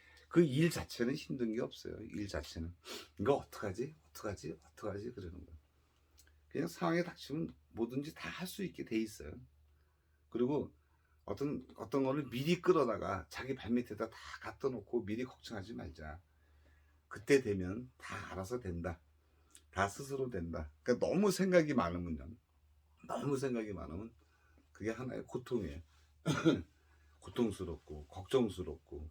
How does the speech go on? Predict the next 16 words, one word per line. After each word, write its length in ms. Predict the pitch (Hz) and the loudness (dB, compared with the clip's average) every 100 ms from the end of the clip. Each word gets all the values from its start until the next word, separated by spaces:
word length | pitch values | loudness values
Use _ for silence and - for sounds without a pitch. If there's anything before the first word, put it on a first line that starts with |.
| - | -8
그게 120 | 151 | -8
전부 240 | - 139 | -6 -6
다 100 | 139 | -4
고통이잖아요. 840 | 139 123 - 120 98 78 62 60 76 - _ _ _ _ | -4 -6 -2 0 0 -6 -10 -10 -12 -16 _ _ _ _
그래서 320 | 98 101 127 127 - - - - _ _ | -6 -2 -2 -4 -16 -20 -20 -20 _ _
우리가 400 | 107 117 120 95 - _ _ _ _ _ - - - - | 2 4 4 2 -8 _ _ _ _ _ -20 -16 -16 -14
살아가는 540 | - 151 135 127 117 | -2 2 4 4 0
지혜, 500 | - - 95 92 165 - _ | -2 2 2 2 -2 -8 _
우리 160 | - 104 | -6 -6
삶을 320 | 107 143 135 | -4 -2 -2
살아가는 480 | 120 113 107 98 92 | -2 -2 -2 -2 -4
지혜는 460 | 85 92 92 123 123 - - - _ | -4 -4 -2 -2 -4 -12 -20 -20 _
뭐냐? 360 | - 98 98 65 - _ _ _ - _ - | -4 0 0 -2 -12 _ _ _ -20 _ -8
요 40 | |
반야 360 | 101 85 92 98 | -6 -2 0 0
지혜다. 560 | 87 80 71 69 73 | -2 -6 -6 -6 -8